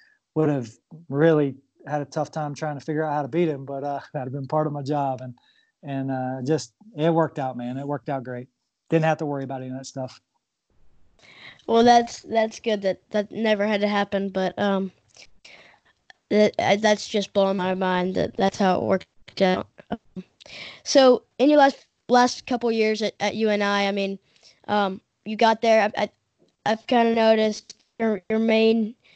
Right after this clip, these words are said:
Speaker 2: job outside of wrestling has been the recruiting. Um, and that's kinda where you're putting a lot of your focus. What, uh, is there a little, any difference in, um, recruiting that, that you've had to learn? What are some things, um, that you had to focus on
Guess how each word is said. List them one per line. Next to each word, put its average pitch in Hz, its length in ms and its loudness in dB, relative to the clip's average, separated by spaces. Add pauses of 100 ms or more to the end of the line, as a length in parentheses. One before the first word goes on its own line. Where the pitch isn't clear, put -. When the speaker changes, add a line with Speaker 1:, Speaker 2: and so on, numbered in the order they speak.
(600)
Speaker 2:
job 226 380 4
outside 214 320 2
of 208 100 -2
wrestling 214 320 -2
has 202 100 -4
been 208 140 -2
the 202 80 0
recruiting. 180 480 -4 (240)
Um, 190 440 0
and 202 100 0
that's 196 120 -2
kinda 208 180 2
where 208 120 4
you're 208 100 2
putting 208 260 0
a 196 40 2
lot 202 140 4
of 196 80 0
your 196 80 -2
focus. 196 500 0 (320)
What, 240 200 2 (120)
uh, 214 160 4
is 226 140 2
there 254 80 4
a 254 40 2
little, 294 160 2
any 285 200 4
difference 247 500 0 (120)
in, 214 260 0
um, 196 420 0
recruiting 233 540 0
that, 190 140 -4 (100)
that 190 80 -6
you've 220 200 -2
had 220 220 2
to 196 160 -8
learn? 208 400 4
What 220 140 2
are 220 60 2
some 214 200 -2
things, 208 580 0 (640)
um, 190 460 -2 (180)
that 214 160 0
you 175 100 -6 (200)
had 202 140 0
to 190 80 -2
focus - 400 -16
on 190 260 0